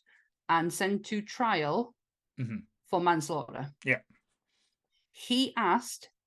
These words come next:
Speaker 1: Eddie Murphy, who he has worked with
Speaker 2: Mm.
Speaker 1: quite a few times, to be his character witness.
Speaker 2: Mm-hmm.
Speaker 1: And Eddie Murphy went, "No."
Speaker 2: Yeah. That was the
Speaker 1: He
Speaker 2: big
Speaker 1: said
Speaker 2: falling
Speaker 1: no.
Speaker 2: out, though.
Speaker 1: That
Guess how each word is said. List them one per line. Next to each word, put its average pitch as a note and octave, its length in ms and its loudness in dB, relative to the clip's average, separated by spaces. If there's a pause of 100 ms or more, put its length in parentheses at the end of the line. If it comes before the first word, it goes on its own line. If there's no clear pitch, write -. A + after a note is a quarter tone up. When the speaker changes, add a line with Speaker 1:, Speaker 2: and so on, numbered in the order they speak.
Speaker 1:
Eddie F3 220 0
Murphy, A#3+ 520 0
who E3+ 180 -4
he D#3 180 -2
has F3 200 -4
worked G3 280 0
with F3+ 240 2
Speaker 2:
Mm. - 520 -12
Speaker 1:
quite E3 140 -2
a G#3 40 -12
few A#3+ 180 -2
times, A#3 520 0 (360)
to F3+ 240 -6 (100)
be G#3+ 220 0
his F3 200 -6
character E3+ 520 -4
witness. G3+ 640 -4
Speaker 2:
Mm-hmm. C3 240 -2 (720)
Speaker 1:
And C3+ 100 -8
Eddie G3 220 -4
Murphy G#3 380 -2
went, D3 240 -4 (440)
"No." A3 340 -10 (220)
Speaker 2:
Yeah. A2 160 -8 (640)
That B2 120 0
was A#2 100 -6
the A#2 60 -10
Speaker 1:
He A#2+ 40 -10
Speaker 2:
big A#2+ 120 2
Speaker 1:
said G#2 80 -2
Speaker 2:
falling A#2 280 4
Speaker 1:
no. A2+ 60 -2
Speaker 2:
out, C3 240 -2
though. A#2 260 -2 (320)
Speaker 1:
That F3 120 4